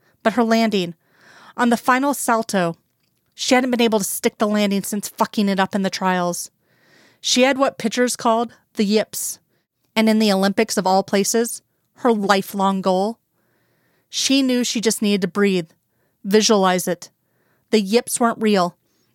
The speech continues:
It was a psychological blip, performance anxiety. And yet,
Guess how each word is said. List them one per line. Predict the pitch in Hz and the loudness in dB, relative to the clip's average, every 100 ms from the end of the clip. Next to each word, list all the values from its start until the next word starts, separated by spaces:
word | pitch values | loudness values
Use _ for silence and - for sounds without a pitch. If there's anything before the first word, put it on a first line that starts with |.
| - | -8
It | 262 | 0
was | 262 240 | 2 2
a | |
psychological | - 247 240 247 220 208 214 - 202 | 0 0 0 0 2 0 -2 -4 -4
blip, | 202 196 - - _ _ _ | 0 -2 -4 -18 _ _ _
performance | - - 220 208 202 | -6 0 0 0 -2
anxiety. | 202 185 180 175 170 165 _ _ _ _ _ _ - | -4 0 0 0 -4 -6 _ _ _ _ _ _ -4
And | 202 196 | 0 2
yet, | 202 - - | 2 -2 -8